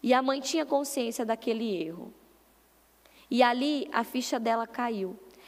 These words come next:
Mas ela disse: "Pastora, foi muito difícil eu fazer essa pergunta pra ela, mas porém foi libertador, porque eu pude entender qual era a dor dela em relação àquela situação."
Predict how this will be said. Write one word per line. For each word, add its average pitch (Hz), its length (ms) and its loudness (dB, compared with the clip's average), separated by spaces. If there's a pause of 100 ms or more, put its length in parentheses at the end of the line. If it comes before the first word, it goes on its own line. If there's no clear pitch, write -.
(280)
Mas 254 200 4
ela 294 200 6
disse: 233 260 -4
"Pastora, 247 420 2
foi 254 160 2
muito 277 260 -2
difícil 285 500 -2
eu - 20 -10
fazer 208 260 0
essa 208 180 -4
pergunta 196 480 -4
pra 202 220 0
ela, 170 360 -2 (460)
mas 220 220 4
porém 240 280 2
foi 233 200 2
libertador, 247 880 0
porque 202 280 -4
eu 214 100 0
pude 240 600 -4 (340)
entender 240 760 0
qual 339 360 2
era 302 200 0
a - 20 -2
dor 262 260 0
dela 214 320 0
em 220 60 -4
relação 214 640 -2 (360)
àquela 190 420 2
situação." 190 840 -6